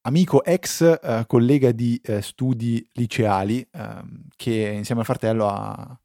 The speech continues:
messo in piedi una, mm, piccola, neanche più tanto piccola ormai in realtà,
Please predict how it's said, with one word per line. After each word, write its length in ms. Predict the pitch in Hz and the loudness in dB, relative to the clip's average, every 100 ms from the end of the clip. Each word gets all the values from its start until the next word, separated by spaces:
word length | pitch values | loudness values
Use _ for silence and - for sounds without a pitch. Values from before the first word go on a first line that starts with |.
| _ _ | _ _
messo 240 | 139 143 | -6 -4
in 60 | 135 | 0
piedi 200 | 143 123 | 2 2
una, 180 | 110 104 | 0 -2
mm, 600 | 107 104 107 110 110 110 _ | -4 -8 -8 -10 -10 -12 _
piccola, 460 | 170 156 127 110 - - _ _ | -6 0 2 2 0 -16 _ _
neanche 280 | - 208 190 | 0 2 4
più 140 | 156 | 2
tanto 240 | 175 170 139 | 2 2 2
piccola 300 | 151 135 120 | 0 0 0
ormai 180 | 120 123 | 2 2
in 60 | |
realtà, 520 | 113 117 - 113 135 | 2 2 2 0 0